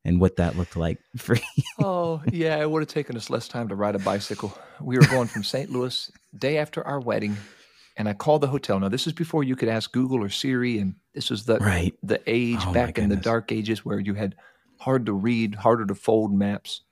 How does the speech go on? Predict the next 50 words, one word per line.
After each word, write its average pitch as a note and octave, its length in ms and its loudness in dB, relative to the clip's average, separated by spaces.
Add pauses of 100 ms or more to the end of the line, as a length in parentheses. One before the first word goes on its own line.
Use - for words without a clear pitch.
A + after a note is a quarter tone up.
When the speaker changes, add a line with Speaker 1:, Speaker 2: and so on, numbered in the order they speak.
(600)
Speaker 2:
So B2 200 4
I, G#2+ 60 4
Speaker 1:
Right. F2+ 300 2 (200)
Speaker 2:
I - 60 -6
called D3 260 2
the B2 60 0
lady B2+ 200 0
at - 60 -4
the A#2 60 -4
bed A2+ 160 2
and B2 80 -2
breakfast G#2 440 -6 (420)
and A2 120 -8
said, G#2+ 140 0
"Hey, E3+ 220 2
I'm A#2 240 -2 (840)
coming C3+ 180 2
there C3 120 2
tonight B2+ 300 -2
with D3+ 160 -8
my G#2 220 0 (540)
wife D3+ 560 2
on G2+ 160 2
our G2+ 120 0
honeymoon. D3+ 680 2
How - 140 0
do C3 80 0
we A#2+ 100 2
get - 180 -2
there?" - 220 -12 (260)
And A2+ 160 0
she G#2+ 120 -4
says, - 240 -6
"Where G#2 100 -2
are G2+ 40 0
you A#2 100 -2
coming - 200 -2
from?" - 260 -14
I - 80 -20
said, - 180 -10
"Well, G#2 100 0
we're G2+ 80 -6
coming G2 160 0
from F#2+ 120 0
Saint - 220 -4
Louis." - 320 -4 (380)
"Oh, C4 340 -2 (200)
well, B2 100 2
that's D3+ 240 -2
easy. F3 360 -2